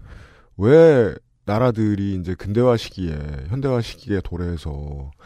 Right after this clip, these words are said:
담배 공사를 만들고 마리아나는 때려잡았느냐.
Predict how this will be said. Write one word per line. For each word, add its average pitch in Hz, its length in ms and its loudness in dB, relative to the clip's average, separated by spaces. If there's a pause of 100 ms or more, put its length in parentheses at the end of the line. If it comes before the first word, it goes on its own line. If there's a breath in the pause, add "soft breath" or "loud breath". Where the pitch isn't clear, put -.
(400 soft breath)
담배 117 320 2
공사를 110 360 4
만들고 73 880 -6 (140)
마리아나는 101 520 4
때려잡았느냐. 76 800 0